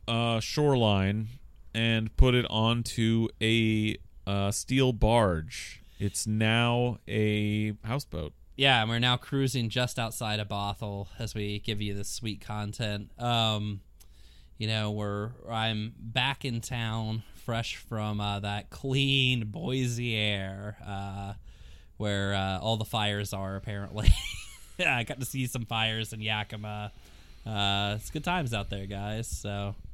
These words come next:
Speaker 2: glad to be back in Seattle, where there isn't just a, uh, red haze, uh, uh, around at all times, although I'm sure it's coming.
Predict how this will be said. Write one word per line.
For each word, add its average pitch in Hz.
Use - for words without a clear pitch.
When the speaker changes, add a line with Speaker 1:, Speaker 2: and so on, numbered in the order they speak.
Speaker 2:
glad 120
to 117
be 113
back 120
in 117
Seattle, 120
where 104
there 104
isn't 104
just 104
a, 101
uh, 101
red 117
haze, 110
uh, 104
uh, 113
around 107
at 101
all 101
times, 104
although 107
I'm 107
sure 107
it's 104
coming. 98